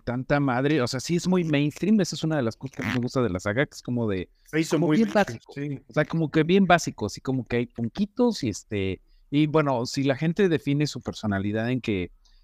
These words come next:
Speaker 1: en que son fans de Harry Potter, pues sí digo, "Eh", pero entiendo perfecto, para mí, por ejemplo, yo crecí con los X-Men de los noventa, ¿no? Entonces,
Speaker 2: Ajá.
Speaker 1: entiendo perfecto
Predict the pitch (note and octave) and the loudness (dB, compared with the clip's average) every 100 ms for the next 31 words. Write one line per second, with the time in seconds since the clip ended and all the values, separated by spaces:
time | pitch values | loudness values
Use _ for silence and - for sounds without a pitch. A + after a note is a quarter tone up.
0 | _ A2+ A2 A2+ G#2+ G#2 G#2+ G#2+ G#2+ G#2+ | _ -8 -4 0 2 2 2 2 0 -2
1 | B2 B2 C3+ C3 A#2+ A#2+ A#2+ A#2+ B2+ B2 | -2 0 0 0 -2 0 0 0 -4 -4
2 | - A#2+ A#2 - D#3+ D3+ - _ _ _ | -6 -4 -4 -4 0 0 -2 _ _ _
3 | G#3 G#3 F#3+ A3 D3+ C#3 C#3+ D3 D#3 D3+ | 4 4 4 0 -4 -2 -2 0 0 -2
4 | - E3 - A2 B2 B2+ D#3 G3 C3+ B2 | -4 -4 -4 -2 0 2 2 0 -2 -4
5 | C3 C#3 C3+ C#3+ C3+ C3 - C3+ B2 G#2 | -2 0 2 0 -2 -4 -2 -2 -2 -4
6 | - C3 A2 F2 - - G#2+ G2 A2+ G#2 | -4 -4 -2 -6 -8 -4 -2 0 0 2
7 | B2 G#2+ F2+ G#2+ C3 A2+ B2+ C3 B2 A2 | 0 0 -2 0 -2 -2 -4 -4 -6 -10
8 | B2 - C#3+ C3+ E3 F#3 E3+ C#3 - D3 | -10 -2 -2 2 4 4 2 0 0 -2
9 | - D#3+ | 0 -2